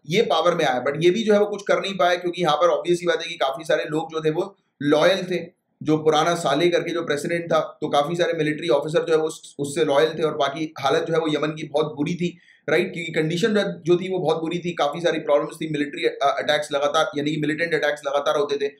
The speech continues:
military ऑफिसर जो है वो support नहीं करते थे, करप्शन था, food insecurity थी, तो ये इस क्षेत्र को जो है वो स्टेबल नहीं कर पाया। और उसी बीच हम लोग को देखने को मिला कि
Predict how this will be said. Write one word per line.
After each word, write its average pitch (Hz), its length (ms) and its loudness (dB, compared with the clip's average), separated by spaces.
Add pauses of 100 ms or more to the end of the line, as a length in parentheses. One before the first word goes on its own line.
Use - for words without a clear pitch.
(240)
military 170 340 2
ऑफिसर 170 320 0
जो 165 80 0
है 165 60 4
वो 156 140 2
support 160 380 -2
नहीं 160 100 -2
करते 143 240 0
थे, 143 80 -4
करप्शन 151 400 -2
था, 160 260 -2
food 156 180 0
insecurity 156 540 -4
थी, 139 200 -14 (280)
तो 165 60 -2
ये 196 180 4
इस 214 120 4
क्षेत्र 190 300 0
को 190 80 -2
जो 185 80 2
है 180 60 2
वो 185 80 -2
स्टेबल 170 340 0
नहीं 175 180 4
कर 165 120 2
पाया। 143 240 0 (340)
और 165 160 2
उसी 190 240 2
बीच 220 200 0
हम 190 80 2
लोग 185 140 -2
को 202 80 0
देखने 180 220 0
को 175 100 -4
मिला 175 160 2
कि 202 320 -4